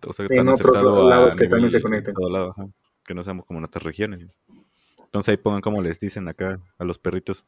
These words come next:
Speaker 1: de dónde son.
Speaker 2: Ahí dejen sus comentarios y, pues, nunca, no olviden suscribirse, ¿no? Ahí a nuestras redes. Ahí síganos. Y este,
Speaker 1: Claro.
Speaker 2: y pues sí, los perros son muy chidos. Si quisieran que hablemos de gatos también, pues, eh, ¿por qué no?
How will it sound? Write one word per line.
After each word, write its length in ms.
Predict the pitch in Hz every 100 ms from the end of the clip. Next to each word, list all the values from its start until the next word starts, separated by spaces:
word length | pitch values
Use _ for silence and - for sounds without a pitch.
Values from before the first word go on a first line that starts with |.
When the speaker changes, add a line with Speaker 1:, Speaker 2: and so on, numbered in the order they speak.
| -
Speaker 1:
de 80 | 90
dónde 160 | 87
son. 200 | - 95 _ _ _ _ _ _ _ _ _ _ _ _ _ _ _ _ -
Speaker 2:
Ahí 120 | 120
dejen 260 | 120 117 117
sus 140 | 101
comentarios 680 | - 98 98 113 120 117 117
y, 320 | 101 98 110 _
pues, 180 | - 104
nunca, 340 | 127 123 113 101
no 140 | 120
olviden 460 | 123 127 123 107 107
suscribirse, 520 | 110 107 113 110 104
¿no? 140 | 107
Ahí 140 | 107 104
a 60 |
nuestras 320 | 101 98 104 101
redes. 460 | 107 107 110 _ _ _ _ _ _ -
Ahí 160 | 101
síganos. 680 | 101 113 107 107 107 - _ _ _ _ _ _ _ _ _ _ _ _ _ _ _
Y 200 | 113 110
este, 580 | 101 92 - 90 95 92
Speaker 1:
Claro. 200 | 92 135 - _ _ _ -
Speaker 2:
y 100 | -
pues 140 | -
sí, 100 | 104
los 140 | 101 -
perros 220 | 120 113
son 100 | 113
muy 80 | 104
chidos. 180 | 110 104
Si 100 | 127
quisieran 320 | 147 220 240
que 60 | 180
hablemos 300 | 196 214 175
de 60 | 160
gatos 320 | 196 202 196
también, 300 | 151 160 202
pues, 140 | 226
eh, 180 | 320 349
¿por 120 | 339 202
qué 100 | 214
no? 360 | 202 214 -